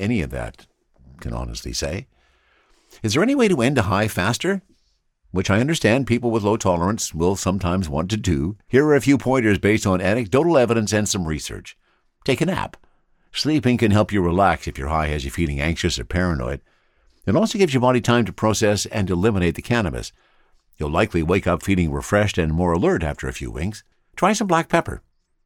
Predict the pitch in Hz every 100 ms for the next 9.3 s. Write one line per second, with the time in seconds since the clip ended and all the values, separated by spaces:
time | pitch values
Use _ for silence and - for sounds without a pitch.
0 | - 98 104 - 240 208 131 117 101 101
1 | 185 208 165 117 76 67 117 110 117 117
2 | 117 110 104 92 - - 113 - 60 71
3 | - 92 - 135 127 127 - 131 - 127
4 | 127 143 131 110 76 - 85 78 73 76
5 | - 110 92 101 - - - - 147 147
6 | 120 90 _ _ _ - 147 151 131 104
7 | 110 131 120 98 85 98 - 120 107 90
8 | 95 85 - 127 92 82 78 71 87 113
9 | 73 55